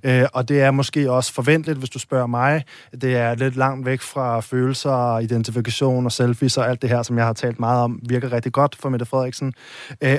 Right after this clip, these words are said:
men det har nok heller ikke været pointen, at den skulle det. Fordi at samme dag... Øh, blev,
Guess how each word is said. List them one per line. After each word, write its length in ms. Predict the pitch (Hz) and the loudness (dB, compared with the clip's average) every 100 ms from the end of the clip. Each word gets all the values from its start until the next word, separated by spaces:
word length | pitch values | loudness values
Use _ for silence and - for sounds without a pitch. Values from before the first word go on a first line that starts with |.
| - | 4
men 180 | 143 135 | 4 6
det 80 | |
har 60 | 151 | 6
nok 200 | 139 131 | 4 4
heller 160 | 156 151 | 2 2
ikke 120 | 143 | 2
været 140 | 143 | 2
pointen, 440 | 147 139 139 151 135 | 2 0 0 -2 -4
at 120 | 123 | -6
den 100 | 120 | -6
skulle 280 | - 131 123 | -6 -6 -8
det. 200 | 123 123 - - - - - | -8 -12 -14 -20 -20 -20 -16
Fordi 380 | - 131 135 135 | -8 -4 -4 -4
at 220 | 123 113 | -6 -6
samme 340 | - 139 143 151 | -2 0 0 -2
dag... 360 | 143 135 120 120 | -2 -4 -8 -10
Øh, 480 | 135 123 117 113 107 98 _ | -6 -2 -2 -4 -6 -12 _
blev, 300 | 131 120 113 | -2 0 -2